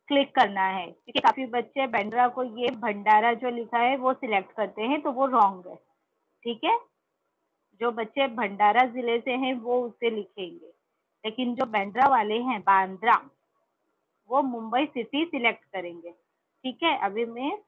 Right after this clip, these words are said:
मुंबई suburban से है, तो मिस ने मुंबई suburban choose किए। अब है आपका पहला सवाल,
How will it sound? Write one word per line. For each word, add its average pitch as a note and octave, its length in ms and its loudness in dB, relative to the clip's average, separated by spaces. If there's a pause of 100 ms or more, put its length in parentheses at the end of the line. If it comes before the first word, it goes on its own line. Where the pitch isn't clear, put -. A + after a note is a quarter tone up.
(160)
मुंबई G#3+ 380 -2
suburban G3+ 600 -2
से F#3 140 -12
है, F3+ 180 -10
तो G#3 140 -12
मिस G3+ 240 -12
ने B3 100 0
मुंबई G#3+ 340 -6
suburban G#3+ 600 -2 (500)
choose B3+ 200 -2
किए। F#3 400 -16 (880)
अब A3+ 180 2
है C4 200 6
आपका G#3+ 320 4
पहला C4+ 480 4
सवाल, D#3+ 400 -10